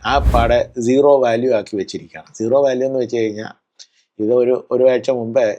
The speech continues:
ഏഹ്, റിയാലിൻ്റെ വില എത്ര ആയിരുന്നെന്നറിയാമോ? ഒരു ഡോളറിന് വൺ പോയിന്റ് ഫോർ മില്യൺ റിയാൽ കൊടുത്തു കഴിഞ്ഞാൽ ഒരു ഡോളർ കിട്ടും. പക്ഷേ ഇപ്പം ഒരു billions of റിയാൽസ്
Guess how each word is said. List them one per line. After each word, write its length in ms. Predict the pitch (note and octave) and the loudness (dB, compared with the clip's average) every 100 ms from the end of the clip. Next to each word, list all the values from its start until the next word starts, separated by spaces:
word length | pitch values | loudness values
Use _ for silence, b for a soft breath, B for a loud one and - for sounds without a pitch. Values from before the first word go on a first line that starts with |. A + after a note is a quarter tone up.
| - - | -8 -6
ഏഹ്, 100 | A2+ A2+ | -2 0
റിയാലിൻ്റെ 420 | A#2 A#2+ C3 C3+ B2+ | 0 2 2 2 2
വില 120 | A#2+ B2 | 2 0
എത്ര 120 | A2+ A2+ | 0 -2
ആയിരുന്നെന്നറിയാമോ? 640 | A2 G#2+ G2 F2 E2+ E2 - A#2+ | -2 -8 -10 -10 -8 -8 -6 -2
ഒരു 100 | C#3+ | 0
ഡോളറിന് 560 | A#2+ A2 A2+ A#2 A#2+ B2+ B2+ _ _ _ _ - | 2 2 2 -2 -4 -8 -8 _ _ _ _ -4
വൺ 160 | A#2+ C3+ - | -4 -4 -4
പോയിന്റ് 280 | A#2+ B2 A#2+ | -4 -4 -8
ഫോർ 200 | - B2 A#2+ A#2+ | -2 0 0 -2
മില്യൺ 320 | A2+ A2+ B2 A#2 | -2 -2 -2 -2
റിയാൽ 200 | A2 A#2 A#2+ | 0 0 0
കൊടുത്തു 200 | G#2 G2+ | -2 -2
കഴിഞ്ഞാൽ 240 | G#2+ G#2 C3+ C#3+ | -4 -4 -2 0
ഒരു 80 | C#3+ | 4
ഡോളർ 260 | C3 A#2+ G#2+ E2 | 4 2 -4 -12
കിട്ടും. 200 | _ _ _ _ _ _ - | _ _ _ _ _ _ -4
പക്ഷേ 200 | A#2 - B2+ | -2 0 0
ഇപ്പം 260 | A#2+ D3 B2+ - _ _ _ - | 0 -2 -2 -10 _ _ _ -2
ഒരു 120 | C#3 A#2 G#2 | -2 0 0
billions 560 | C3 D3 D#3+ F3 E3 - D3+ | 2 4 4 2 0 2 4
of 120 | C#3+ - - A#2 | 2 -4 -8 0
റിയാൽസ് 340 | B2 C3 B2+ | 4 4 4